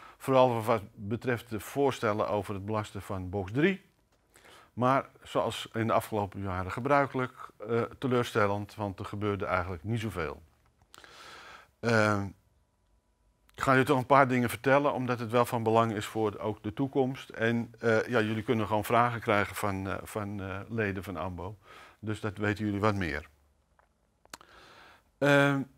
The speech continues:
de vorige staatssecretaris, die had een, een vrij ambitieus plan, heb ik jullie vorig jaar, eh, van alles over verteld, om, eh, belasting over vermogen op een andere manier te doen. U weet het nog wel, met die, de, de eerste vier ton is vrij, dat stond er in de kranten. Eh,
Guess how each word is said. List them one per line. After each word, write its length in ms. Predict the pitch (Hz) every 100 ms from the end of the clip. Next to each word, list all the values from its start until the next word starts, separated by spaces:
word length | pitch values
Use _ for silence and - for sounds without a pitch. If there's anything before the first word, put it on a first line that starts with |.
| _ _ _ _ _
de 100 | -
vorige 360 | - 185 175 151
staatssecretaris, 1040 | 175 185 - 175 165 180 170 170 165 - -
die 260 | 123 143
had 200 | - 135
een, 160 | 143 -
een 60 | 107
vrij 340 | - 156 151
ambitieus 500 | 139 131 - 135 120
plan, 320 | - 143 165
heb 140 | 143 127
ik 100 | 127
jullie 180 | 117
vorig 320 | 110 139 123 127
jaar, 240 | 113 107
eh, 100 | 101
van 160 | - 117
alles 240 | 120 110
over 220 | 107 101
verteld, 500 | 95 - 135 143 - - - - - -
om, 300 | 131 131 -
eh, 240 | 117 120
belasting 420 | 104 123 135 139
over 200 | 120 117
vermogen 440 | 113 110 120 120 117
op 100 | 110
een 100 | 80
andere 280 | 110 110 104
manier 320 | 98 90 82
te 100 | 85
doen. 260 | 80 87 - _ - - -
U 60 |
weet 140 | 107 120
het 100 | 120
nog 120 | 113
wel, 140 | 120
met 180 | 117 110
die, 220 | 113 107
de, 220 | 101 87 104
de 100 | 95
eerste 280 | 117 -
vier 280 | 107 120 113
ton 240 | 123 117 101
is 120 | 101
vrij, 360 | 110 107 131
dat 120 | 123 120
stond 240 | 127 120
er 60 | 117
in 100 | 113
de 60 |
kranten. 460 | - 117 113 113 127 - - - -
Eh, 320 | 104 107 104